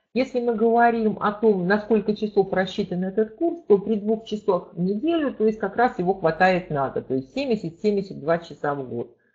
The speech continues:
И, как правило, с детьми заниматься больше не приходится. Итак, к вам пришли дети, э, либо продолжающие, они освоили Let's Learn English,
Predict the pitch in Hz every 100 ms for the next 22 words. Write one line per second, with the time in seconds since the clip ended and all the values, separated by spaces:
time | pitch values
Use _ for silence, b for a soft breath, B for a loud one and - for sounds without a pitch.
0 | _ _ _ _ _ _ _ - 190 -
1 | 240 240 196 185 180 - 220 196 180 175
2 | 190 190 180 202 214 170 160 180 180 175
3 | 143 127 - _ - _ _ _ _ _
4 | 269 269 190 135 - - - 240 320 302
5 | 233 - 226 185 214 226 226 220 - -
6 | _ - 175 170 - - 190 254 190 196
7 | 220 220 214 190 170 180 139 143 - -
8 | 214 233 233 160 185 196 185 - 185 190
9 | 170 165 165 208 214 208 180 160 - 180
10 | 147 135 185 240 -